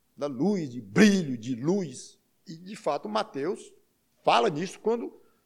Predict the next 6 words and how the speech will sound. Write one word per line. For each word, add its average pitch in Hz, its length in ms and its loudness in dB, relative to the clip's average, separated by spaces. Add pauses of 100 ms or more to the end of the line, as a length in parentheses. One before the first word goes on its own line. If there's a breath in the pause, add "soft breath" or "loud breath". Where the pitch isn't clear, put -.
(640)
repete, 220 720 6 (500)
cita - 560 -4 (440)
a - 60 -20
profecia 147 580 -6
de 113 140 -14
Isaías. 139 600 -6